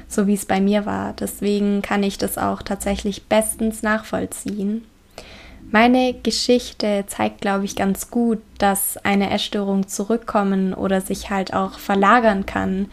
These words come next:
wenn lediglich das Symptom behandelt wird. Ich möchte dich nochmal daran erinnern, dass deine Essstörung das Ergebnis eines inneren Ungleichgewichts ist.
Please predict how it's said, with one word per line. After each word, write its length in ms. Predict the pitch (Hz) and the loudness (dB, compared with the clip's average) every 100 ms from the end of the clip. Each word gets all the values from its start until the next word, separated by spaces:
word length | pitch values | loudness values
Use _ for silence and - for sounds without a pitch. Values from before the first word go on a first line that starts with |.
| - - - - | -12 -20 -8 2
wenn 380 | 202 202 202 | 6 6 4
lediglich 680 | 202 220 220 - 202 196 - | 4 2 2 -2 -2 -2 -2
das 300 | 196 - - | -4 -2 -6
Symptom 720 | 202 214 202 - 226 226 208 190 | -2 2 2 2 4 6 6 2
behandelt 560 | 185 190 185 185 185 - | 0 -2 -2 -4 -6 -8
wird. 480 | 196 196 202 - - - - - - - - - - | -6 -6 -8 -14 -20 -20 -20 -20 -20 -20 -20 -18 -2
Ich 100 | 220 | 4
möchte 300 | 220 220 220 | 4 2 0
dich 420 | 214 208 - - | 0 -2 -4 0
nochmal 340 | 214 220 202 | 2 4 4
daran 380 | 202 208 208 202 | 4 4 4 2
erinnern, 560 | 196 220 220 208 196 190 | 4 4 4 4 2 2
dass 360 | 202 190 - | 0 -2 -2
deine 300 | 196 196 190 | 0 2 2
Essstörung 500 | 202 - 202 190 190 | 2 0 0 0 0
das 220 | 196 196 | 0 -4
Ergebnis 720 | - 196 202 214 214 196 190 - | -6 -4 0 0 2 2 0 -2
eines 520 | 196 185 185 - - - | -2 0 0 -4 -6 0
inneren 400 | 233 226 208 190 | 6 6 6 0
Ungleichgewichts 960 | 196 190 196 190 - - - - - - | -2 -2 -2 -4 -4 -8 -6 -8 -10 -8
ist. 440 | - - - | -8 -8 -12